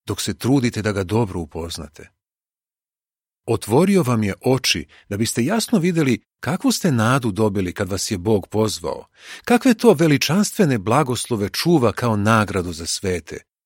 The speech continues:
i koliko je nenadmašna veličina njegove sile koju daje nama vernicima. Ta veličina se ogleda u delovanju njegove silne moći, koju je pokazao na Hristu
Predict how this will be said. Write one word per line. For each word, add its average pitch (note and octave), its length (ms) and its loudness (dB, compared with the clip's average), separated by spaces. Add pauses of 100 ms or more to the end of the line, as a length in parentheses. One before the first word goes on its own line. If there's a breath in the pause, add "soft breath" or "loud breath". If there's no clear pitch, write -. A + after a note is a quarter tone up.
(480)
i C#3+ 140 -4
koliko C#3+ 460 2
je E3 100 6
nenadmašna C#3+ 800 2
veličina A2+ 500 2
njegove C3 340 2
sile C3+ 400 2 (180)
koju G2+ 200 0
daje G#2+ 300 4
nama G#2 320 2
vernicima. E2 800 -4 (1200)
Ta C#3 160 4
veličina B2+ 540 2
se A2+ 260 0
ogleda A#2+ 540 4
u G#2 120 -2
delovanju A2+ 540 2
njegove G2 400 0
silne G2 520 0
moći, F#2 500 -6 (680)
koju A2 200 2
je G#2+ 140 2
pokazao D3+ 640 2
na B2+ 120 2
Hristu C3 580 -2